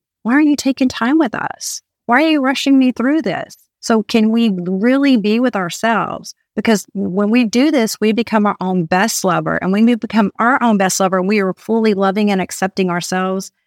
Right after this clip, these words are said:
no matter S T I and anything, no matter what's going on in our body, if we've gained extra weight or whatever it is, and we're fully loving and accepting of ourselves, that's when we will find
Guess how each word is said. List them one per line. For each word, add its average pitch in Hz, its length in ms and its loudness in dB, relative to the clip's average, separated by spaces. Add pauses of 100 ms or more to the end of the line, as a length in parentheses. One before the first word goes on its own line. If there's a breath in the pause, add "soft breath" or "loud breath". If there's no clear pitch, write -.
(300)
no 202 100 2
matter 190 400 0 (540)
S 202 200 -2
T - 160 -4
I 214 140 2
and 190 220 -2
anything, 185 640 0 (640)
no 214 140 2
matter 226 180 2
what's 214 200 -2
going 214 180 0
on 202 40 0
in - 20 0
our 196 80 0
body, 196 340 -2
if 196 120 -4
we've 190 120 -2
gained 190 240 0
extra 185 280 -4
weight 185 220 0
or 180 60 -2
whatever 185 440 -2
it 170 80 -2
is, 190 380 0
and 185 180 0
we're 185 140 -2
fully 220 460 0
loving 196 420 0
and 185 100 0
accepting 190 480 -2
of 180 80 -2
ourselves, 185 520 -2
that's 196 380 -2
when 220 120 0
we 202 100 0
will 180 280 -4
find 196 480 2